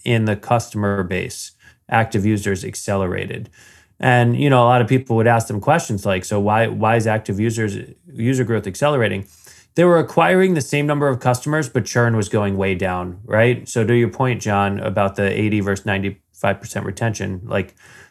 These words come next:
churn was going way down. And in the process of churn going down, user growth goes way up, right? There, there are two ways to attack the same problem.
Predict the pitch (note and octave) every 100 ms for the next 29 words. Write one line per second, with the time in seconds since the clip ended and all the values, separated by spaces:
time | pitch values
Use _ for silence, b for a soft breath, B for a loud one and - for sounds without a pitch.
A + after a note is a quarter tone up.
0 | B - C#3 D#3+ D3 C3+ C#3 C#3 B2+ B2
1 | A#2+ G#2 G2 F#2+ G2 - A#2 A2 A2 A2+
2 | B2 A#2 - B2+ A#2+ B2+ A2+ A#2 G2+ A#2
3 | A2+ G#2+ A2+ A2 G#2+ G2+ F2+ F#2 G2+ G2+
4 | - G#2 G#2 G#2 G2 G#2+ G2+ - G2+ F#2+
5 | F#2+ G2 G#2 F#2+ F#2 G2 G#2+ G2+ G#2 G2+
6 | G#2+ G#2 G#2+ G2 - D#3+ C3+ A#2+ G#2+ -
7 | - G2+ - G2+ F#2+ F#2+ - G#2 G2 G#2
8 | A2+ G2+ G#2